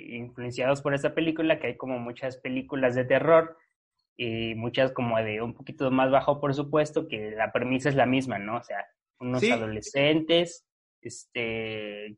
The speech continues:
Speaker 1: cachondillos que se van por ahí, donde, o sea, donde no hay gente, donde no hay nadie que los
Speaker 2: En lo
Speaker 1: pueda
Speaker 2: oscurito,
Speaker 1: ayudar,
Speaker 2: en lo
Speaker 1: y de
Speaker 2: oscurito.
Speaker 1: repente,
Speaker 2: ¡Pam!
Speaker 1: bye.
Speaker 2: Te llega la patrulla y te baja uno.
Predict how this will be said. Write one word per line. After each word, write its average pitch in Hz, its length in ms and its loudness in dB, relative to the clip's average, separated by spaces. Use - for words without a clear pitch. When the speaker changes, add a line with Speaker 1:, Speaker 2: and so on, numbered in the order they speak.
Speaker 1:
cachondillos 151 920 0
que 120 120 -14
se 110 140 -8
van 120 320 0
por 117 160 -2
ahí, 151 460 2
donde, 117 540 -4
o - 40 -20
sea, 110 140 -8
donde 113 320 -6
no 120 80 -2
hay 139 120 2
gente, 160 280 4
donde 143 200 6
no 156 80 8
hay 156 180 4
nadie 143 300 0
que 143 80 -8
los 117 140 -6
Speaker 2:
En 120 100 -2
lo 127 60 2
Speaker 1:
pueda 143 120 6
Speaker 2:
oscurito, 135 340 6
Speaker 1:
ayudar, 98 60 2
Speaker 2:
en 107 60 0
lo 113 60 2
Speaker 1:
y 160 40 2
de 165 80 4
Speaker 2:
oscurito. 131 340 4
Speaker 1:
repente, 196 420 0
Speaker 2:
¡Pam! 180 340 4
Speaker 1:
bye. - 80 2
Speaker 2:
Te 139 120 6
llega 156 220 8
la 131 140 6
patrulla 131 600 2
y 110 60 0
te 110 120 -4
baja 113 380 -4
uno. 139 480 -10